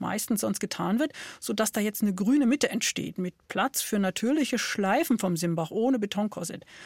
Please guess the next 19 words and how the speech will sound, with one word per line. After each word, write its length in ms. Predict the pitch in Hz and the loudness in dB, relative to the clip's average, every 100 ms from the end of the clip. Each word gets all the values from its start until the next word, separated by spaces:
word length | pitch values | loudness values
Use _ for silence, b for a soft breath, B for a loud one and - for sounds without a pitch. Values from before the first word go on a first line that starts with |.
| B B B - | B B B 0
Außerdem 480 | 208 240 233 240 | 2 4 4 2
werden 240 | 214 190 185 | 2 2 0
viele 220 | - 190 | -2 -4
Straßen 400 | - 190 240 240 | 0 2 2 2
verlegt, 400 | 226 214 214 - | 2 2 0 -2
Brücken 340 | 196 247 247 | 0 2 2
höher 240 | 208 247 240 | 2 2 2
gebaut 400 | 233 208 202 233 | 2 2 2 2
und 100 | 214 | 0
so 120 | 220 | 2
weiter. 280 | 214 214 - | 2 2 2
Alles 280 | 247 339 - | 2 2 2
mit 180 | 247 | 0
dem 120 | 240 196 | 0 2
Hintergedanken, 760 | 233 269 240 240 240 233 180 | 2 2 2 0 2 2 2
mehr 300 | 196 220 254 | 4 4 2
Platz 400 | - 190 175 - | 0 0 0 0
fürs 260 | - 165 - | -2 -2 -2
Wasser. 280 | - - | -2 -2